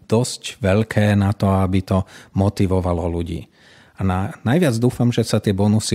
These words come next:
budú týkať aj obvodných lekárov, že teda keď lekár prehovorí svojich pacientov na očkovanie, tak aj on sám môže dostať ten bonus. Lebo v súčasnosti je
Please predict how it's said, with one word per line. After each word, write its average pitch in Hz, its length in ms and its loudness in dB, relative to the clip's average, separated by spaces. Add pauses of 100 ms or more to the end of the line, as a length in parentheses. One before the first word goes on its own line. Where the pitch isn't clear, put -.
budú 101 240 0
týkať - 480 -2
aj 101 560 0
obvodných 98 480 0
lekárov, 104 560 0
že 98 160 -2
teda 98 240 -2
keď 95 160 -4
lekár 101 560 0 (320)
prehovorí 98 560 2
svojich 95 400 -2
pacientov 95 560 0
na 98 160 4
očkovanie, 95 640 0
tak - 240 -6
aj 101 80 -2
on 98 160 -2
sám 98 320 2
môže 92 400 0
dostať 90 400 -4
ten 92 80 2
bonus. 92 480 0 (480)
Lebo 98 160 0
v - 160 -6
súčasnosti - 560 0
je 98 300 2